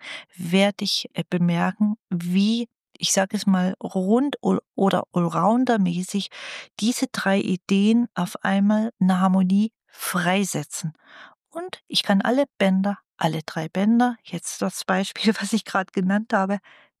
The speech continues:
gemeinsam tragen. Der eine sticht den anderen nicht aus. Die einzelnen Teile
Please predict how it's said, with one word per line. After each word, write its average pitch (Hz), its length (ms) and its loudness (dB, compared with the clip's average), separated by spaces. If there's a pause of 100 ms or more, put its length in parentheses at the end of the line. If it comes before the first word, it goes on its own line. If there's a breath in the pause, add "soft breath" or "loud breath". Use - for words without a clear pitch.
gemeinsam 190 560 2
tragen. - 460 -8 (540 loud breath)
Der 165 140 0
eine 262 320 0
sticht - 420 -4
den 190 180 -4
anderen 202 460 -2
nicht - 260 -6
aus. 156 380 -14 (540 loud breath)
Die 202 140 -2
einzelnen 226 560 2
Teile 196 440 0